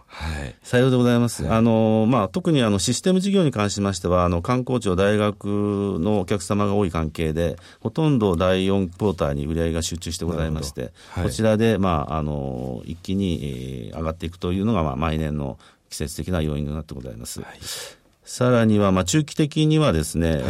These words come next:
Speaker 2: ー、当社はやっぱり三千億円の売り上げを目標としてございまして、
Speaker 1: はい。
Speaker 2: えー、早い時期に、えー、はい、達成していきたいというふうに、
Speaker 1: はい。
Speaker 2: あの、考えております。収益性としましては、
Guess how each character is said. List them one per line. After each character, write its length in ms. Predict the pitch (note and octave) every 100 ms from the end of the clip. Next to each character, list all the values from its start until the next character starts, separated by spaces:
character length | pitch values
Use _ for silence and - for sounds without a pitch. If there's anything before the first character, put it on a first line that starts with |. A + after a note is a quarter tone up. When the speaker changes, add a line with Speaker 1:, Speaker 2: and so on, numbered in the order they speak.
| E2 D#2+
Speaker 2:
ー、 20 |
当 180 | A#2 G#2+
社 140 | G2
は 60 | F2+
や 40 |
っ 20 |
ぱ 100 | F2
り 80 | F#2+
三 320 | F2 A#2 A2+
千 180 | A2+ A2+
億 160 | G#2+ F#2
円 240 | D2+ A#1+ -
の 220 | G2 G2
売 60 | F2+
り 100 | F#2
上 120 | F#2
げ 120 | F2
を 340 | F2+ G#2 A#1 E2
目 120 | D#2+
標 200 | - D#2+
と 80 | D2+
し 40 |
て 60 | E2+
ご 100 | D#2+
ざ 120 | D#2
い 40 | E2
ま 100 | D#2+
し 100 | -
て、 220 | C#2+ - -
Speaker 1:
は 140 | E2
い。 80 | C2+
Speaker 2:
え 380 | F#2 F2+ F2 F2
ー、 20 | E2
早 240 | G2+ G2+
い 100 | F2+
時 100 | E2+
期 140 | E2+ F#2+
に、 280 | A2+ G2+ D2+
え 260 | D2+ D2 A#1
ー、 20 |
は 100 | D#2
い、 80 | -
達 240 | - E2
成 120 | E2
し 60 | D2
て 100 | D#2+ C#2+ - - -
い 60 |
き 60 | F2
た 100 | E2+
い 60 | B1+
と 180 | A#1+ - - - D2 D#2
い 80 | F#2+
う 40 |
ふ 40 |
う 20 | G#2+
に、 160 | F2+
Speaker 1:
は 80 | D2
い。 20 |
Speaker 2:
あ 20 |
の、 140 | C2 C2+
考 140 | D2+ C#2+
え 140 | D2 C2+
て 100 | A#1
お 40 |
り 80 | A#1
ま 80 | A1
す。 140 | - - - - - -
収 220 | - -
益 120 | E3 D#3+
性 140 | E3
と 80 | D#3+
し 100 | E3
ま 120 | D#3
し 80 | -
て 80 | F#2+
は、 360 | F#2 D#2+ -